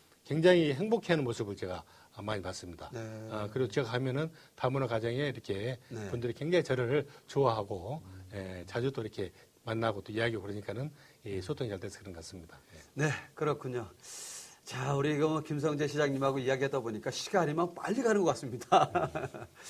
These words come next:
Speaker 2: 끝으로요,
Speaker 1: 네.
Speaker 2: 어, 시장님, 어, 우리 시청자분들과 또 우리 장애인분들에게 뭐 격려의 말씀도 되고요.
Speaker 1: 네.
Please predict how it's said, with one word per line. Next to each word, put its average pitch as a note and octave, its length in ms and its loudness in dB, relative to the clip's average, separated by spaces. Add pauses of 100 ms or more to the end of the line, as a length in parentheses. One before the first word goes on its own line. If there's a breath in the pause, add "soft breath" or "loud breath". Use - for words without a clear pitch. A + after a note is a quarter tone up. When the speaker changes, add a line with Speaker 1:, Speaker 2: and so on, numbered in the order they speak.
(400 loud breath)
Speaker 2:
끝으로요, B2+ 680 4
Speaker 1:
네. A2+ 160 4
Speaker 2:
어, A#2 280 2
시장님, C#3 560 0
어, A#2+ 280 -2
우리 B2 160 0
시청자분들과 A2 920 -2
또 B2 100 -2
우리 A#2 100 -2
장애인분들에게 A2+ 840 -2 (360 loud breath)
뭐 B2 140 -4
격려의 E3+ 380 2
말씀도 E3 320 2
되고요. A#2+ 360 2
Speaker 1:
네. E2+ 100 -8